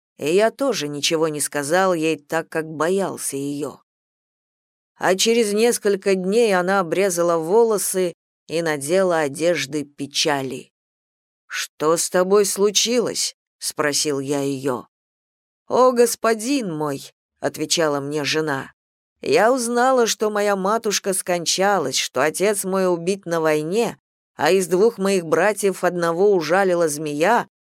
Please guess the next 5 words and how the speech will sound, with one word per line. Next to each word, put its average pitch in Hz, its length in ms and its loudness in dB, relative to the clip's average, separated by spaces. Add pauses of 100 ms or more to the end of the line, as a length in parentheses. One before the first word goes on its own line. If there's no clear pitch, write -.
(200)
а 156 160 2
другой 160 460 2
свалился 170 760 0
в - 120 -14
пропасть. 175 800 -2